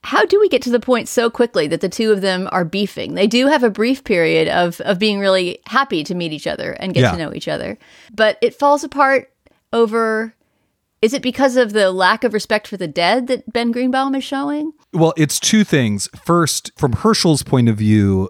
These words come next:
Speaker 2: you know, Ben is a bad Jew, right? He's a bad Jew, both religiously, he doesn't know the prayers, but also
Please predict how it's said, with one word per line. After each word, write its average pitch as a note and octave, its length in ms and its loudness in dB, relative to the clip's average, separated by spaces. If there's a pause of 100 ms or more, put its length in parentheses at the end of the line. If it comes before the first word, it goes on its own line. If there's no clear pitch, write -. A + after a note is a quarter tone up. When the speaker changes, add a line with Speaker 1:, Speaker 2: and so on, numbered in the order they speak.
(120)
Speaker 2:
you A#2+ 160 0
know, G#2+ 180 0
Ben A#2+ 400 0
is G#2+ 440 -4 (260)
a C#3 80 0
bad C3+ 420 2
Jew, G#2+ 420 2
right? G#2 260 -4
He's B2+ 160 -4
a B2+ 60 2
bad C3+ 360 2
Jew, B2 320 2
both A2 340 0
religiously, A2+ 760 0
he A2 100 0
doesn't G#2+ 300 0
know G#2 140 0
the G2 100 -6
prayers, A2 560 0
but G#2+ 220 -4
also A2+ 540 0